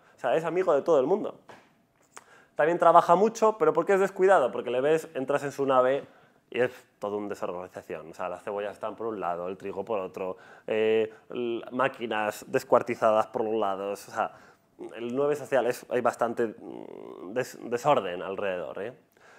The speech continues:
Que luego llama la atención porque, curiosamente, el nueve social, cuando ya se cansa de su desorden y cuando necesita trabajar, ahí es cuando se vuelve muy organizado. Entonces, los nueve sociales, de repente, un día,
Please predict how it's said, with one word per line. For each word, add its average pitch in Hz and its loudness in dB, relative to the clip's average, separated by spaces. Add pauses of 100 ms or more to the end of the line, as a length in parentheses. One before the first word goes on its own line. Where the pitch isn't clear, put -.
(340)
Que 175 4
luego 233 8
llama 202 10
la 226 12
atención 208 6
porque, 147 -2
curiosamente, 175 0
el 139 0
nueve 180 6
social, 175 4
cuando 113 2
ya 151 6
se 180 -6
cansa 185 2
de 113 -2
su 147 -4
desorden 170 2 (1000)
y 147 -6
cuando 123 4
necesita 151 4 (420)
trabajar, 175 6 (240)
ahí 160 8
es 185 2
cuando 202 2
se 151 -4
vuelve 139 2
muy 131 0
organizado. 117 0
Entonces, 165 -2
los 156 -2
nueve 185 0
sociales, 185 4
de 147 4
repente, 160 -2
un 170 -2
día, 190 2